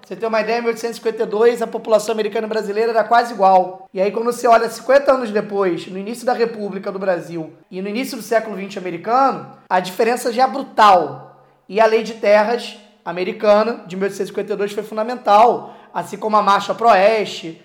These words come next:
existe um filme do DiCaprio, Gangues de Nova York, muito legal, pra remeter a isso.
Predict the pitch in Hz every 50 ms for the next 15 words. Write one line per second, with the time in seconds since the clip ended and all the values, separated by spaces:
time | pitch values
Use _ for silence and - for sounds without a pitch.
0 | _ - - 170 160 170 202 202 - 214 196 - 208 202 208 202 196 185 170 180
1 | - - - 202 196 214 208 202 170 160 156 175 202 214 208 190 175 196 196 185
2 | 180 185 202 208 196 - 202 208 208 - 247 226 180 190 208 220 233 196 156 -
3 | - - - - - - 175 170 165 180 202 208 202 185 - - 190 196 208 214
4 | 208 - 208 202 190 165 160 147 139 135 - - - _